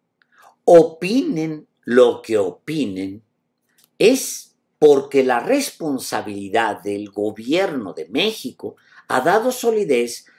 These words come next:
no solo eh, para no asustar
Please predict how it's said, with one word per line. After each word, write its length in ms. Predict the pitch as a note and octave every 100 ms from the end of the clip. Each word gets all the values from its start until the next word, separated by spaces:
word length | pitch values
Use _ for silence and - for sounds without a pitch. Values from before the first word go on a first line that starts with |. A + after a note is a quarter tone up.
| _
no 200 | A#2+ D#3
solo 800 | - - G#3 G#3 G3+ G3 G3 - _ _ _ -
eh, 280 | A#2+ A2 G#2
para 360 | - C3+ B2+ B2+
no 440 | C3 F#3 C#4 C4
asustar 880 | F#3 - A#2 - - A#3+ A3 -